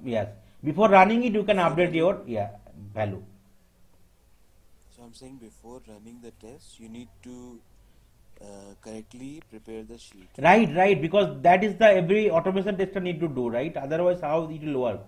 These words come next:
Speaker 1: That is called test data sheet preparation.
Speaker 2: Hmm.
Speaker 1: Right?
Speaker 2: No, no, I got it, but
Speaker 1: <laughs> Yeah.
Speaker 2: what I'm saying, like,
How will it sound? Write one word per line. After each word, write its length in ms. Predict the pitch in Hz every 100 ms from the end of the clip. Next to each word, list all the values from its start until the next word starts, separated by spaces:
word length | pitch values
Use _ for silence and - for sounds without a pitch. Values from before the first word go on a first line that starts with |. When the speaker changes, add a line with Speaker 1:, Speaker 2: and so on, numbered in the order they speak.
| - _ - - - - _ _ - _ _ _ _ _ _ _ _ _ _ _ _ - - _ -
Speaker 1:
That 260 | 135 175 208
is 100 | 208
called 300 | 208 214 196
test 240 | 208 190
data 240 | 185 196 196
sheet 140 | 175
preparation. 560 | 190 196 185 170 113 - - _ - _ - _ _ _ _ _ - - _
Speaker 2:
Hmm. 140 | 120 113 98 92 90
Speaker 1:
Right? 200 | 107 160
Speaker 2:
No, 80 | 156
no, 60 | 147
I 140 | 120
got 220 | 120 120 139
it, 160 | 110 107
but 120 | -
Speaker 1:
<laughs> 0 |
Yeah. 160 | 110
Speaker 2:
what 100 | 120 127
I'm 100 | 131
saying, 220 | 135 135
like, 140 | 127